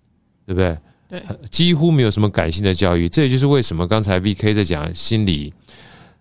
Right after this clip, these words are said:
Speaker 1: 咨商或心理相关的课程，其实我们很缺乏，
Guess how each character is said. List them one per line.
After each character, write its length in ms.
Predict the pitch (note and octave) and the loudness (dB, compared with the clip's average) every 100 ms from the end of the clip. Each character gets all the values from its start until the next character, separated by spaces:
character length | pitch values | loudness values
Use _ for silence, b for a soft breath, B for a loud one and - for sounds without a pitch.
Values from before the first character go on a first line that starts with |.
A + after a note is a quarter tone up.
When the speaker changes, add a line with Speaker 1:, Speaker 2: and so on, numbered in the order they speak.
| B _ - | B _ -4
Speaker 1:
咨 240 | - A#2+ | 0 2
商 340 | A#2 A2+ G#2 G#2 | 2 0 0 0
或 160 | A2+ | 0
心 300 | G2 - B2 | 0 2 2
理 100 | G#2 | 0
相 240 | D#2+ G#2+ G2+ | 0 0 0
关 160 | G#2+ | 0
的 60 | G2+ | 0
课 220 | - G#2+ | -2 -2
程， 200 | - E2+ | -2 -6
其 160 | E2 A2 | -4 -2
实 120 | A2+ | 0
我 100 | F2+ | 0
们 240 | D#2+ E2 E2 b b | -2 -6 -8 b b
很 200 | - F#2+ | -12 -8
缺 280 | F2 - F#2+ | -4 -2 -4
乏， 320 | - D#2 - | -4 -12 -16